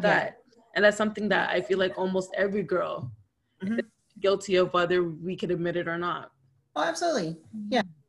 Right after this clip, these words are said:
Speaker 1: I, there was a time where, you know, because this is what society says we should look like, you know, there was a period of time growing up for everybody, I'm sure, that you're like, "Okay, well, I'm not happy with my body because I don't look like that girl on,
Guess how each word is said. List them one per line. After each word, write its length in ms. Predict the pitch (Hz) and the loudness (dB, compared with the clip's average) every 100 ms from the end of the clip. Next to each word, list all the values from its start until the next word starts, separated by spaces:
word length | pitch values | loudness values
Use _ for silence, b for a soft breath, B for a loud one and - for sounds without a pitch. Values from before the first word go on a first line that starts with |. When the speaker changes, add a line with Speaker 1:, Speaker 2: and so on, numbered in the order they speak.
| _ | _
Speaker 1:
I, 120 | 226 | -2
there 180 | 233 254 | 2 4
was 120 | 262 | 4
a 80 | 262 | 0
time 320 | 247 262 247 | 0 2 4
where, 440 | 247 220 214 196 - | 2 2 0 -2 -6
you 120 | 180 | -6
know, 440 | 202 180 180 - 175 | -2 -2 -4 -6 -12
because 480 | 214 202 214 196 - b b b b _ _ _ _ _ - | -10 -4 -4 -4 -8 b b b b _ _ _ _ _ -6
this 240 | 180 208 | -2 0
is 140 | 208 202 | -2 -2
what 500 | 208 185 - - - - _ _ _ | 0 0 -2 -10 -12 -16 _ _ _
society 560 | - 196 202 185 185 185 | -12 -4 2 2 2 -2
says 280 | 185 175 175 | -2 -4 -4
we 120 | 185 | -6
should 180 | - 180 | -4 -4
look 240 | 180 180 | -6 -4
like, 360 | 190 208 214 _ _ _ - | -4 -4 -6 _ _ _ -8
you 80 | 190 | -4
know, 200 | 175 180 | -2 -2
there 200 | 185 185 | -2 -4
was 160 | 180 | -6
a 20 | 180 | -6
period 220 | 208 196 | -6 -6
of 0 | 202 | -6
time 100 | 196 | -6
growing 260 | 196 196 202 | -4 -4 -4
up 160 | 196 - _ _ 190 | -6 -10 _ _ -12
for 80 | 196 | -6
everybody, 380 | 208 277 180 170 | -4 -4 -4 -6
I'm 80 | 165 | -8
sure, 240 | - 170 | -8 -8
that 100 | 170 | -6
you're 100 | 156 | -8
like, 200 | 151 160 | -8 -8
"Okay, 360 | 170 170 - 185 | -8 -8 -6 -6
well, 280 | 170 156 - | -4 -6 -6
I'm 160 | 160 180 | -6 -4
not 120 | 170 | -4
happy 200 | 180 185 | -6 -6
with 140 | 196 170 | -8 -8
my 80 | 170 | -8
body 300 | 175 196 196 | -8 -8 -8
because 200 | 170 160 | -10 -8
I 100 | 160 | -8
don't 140 | 170 | -8
look 120 | 170 - | -10 -8
like 140 | 180 | -8
that 240 | 190 185 | -6 -8
girl 380 | 196 196 196 196 | -8 -8 -8 -10
on, 420 | 185 196 196 202 | -8 -6 -6 -8